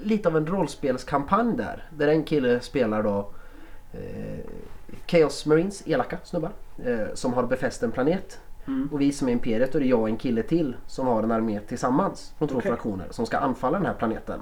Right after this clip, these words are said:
Speaker 2: Ja.
Speaker 1: Och då har han skrivit så här roliga rapporter.
Speaker 2: Okej.
Speaker 1: Eh, den här Jim.
Speaker 2: Mm.
Speaker 1: Eh, i början så här att, "Ah, vi har upptäckt fientlig aktivitet här",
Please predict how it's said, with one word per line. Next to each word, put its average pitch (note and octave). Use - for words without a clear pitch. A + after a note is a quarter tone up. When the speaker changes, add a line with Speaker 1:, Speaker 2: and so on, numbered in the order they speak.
Speaker 2:
Ja. A#2+
Speaker 1:
Och C3+
då D3
har E3
han D3
skrivit B2
så C3+
här A#2
roliga A2+
rapporter. -
Speaker 2:
Okej. -
Speaker 1:
Eh, C#3+
den D#3
här A#2+
Jim. A#2+
Speaker 2:
Mm. D3+
Speaker 1:
Eh, C3
i C3+
början C3
så C3
här A2+
att, A2+
"Ah, C#3+
vi C3
har C3
upptäckt B2
fientlig A#2+
aktivitet A2+
här", D#3+